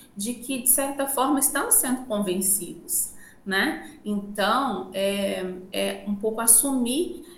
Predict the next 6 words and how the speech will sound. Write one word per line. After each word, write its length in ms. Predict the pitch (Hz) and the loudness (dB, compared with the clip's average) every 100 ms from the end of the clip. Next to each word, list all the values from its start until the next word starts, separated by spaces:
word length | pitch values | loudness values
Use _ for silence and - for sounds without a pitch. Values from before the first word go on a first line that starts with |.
| - | -4
as 260 | 196 196 | -2 0
rédeas, 640 | - 202 190 190 202 220 - | 2 4 6 4 2 2 2
né, 460 | 214 226 262 - 202 | 2 0 -2 -4 2
desse, 880 | 214 208 - - 226 233 240 226 185 | 4 8 8 8 4 -2 -2 -4 -2
desse 280 | 202 202 - | 4 4 2
processo. 840 | 233 285 - 202 190 196 - - | -2 6 6 6 0 0 -2 -4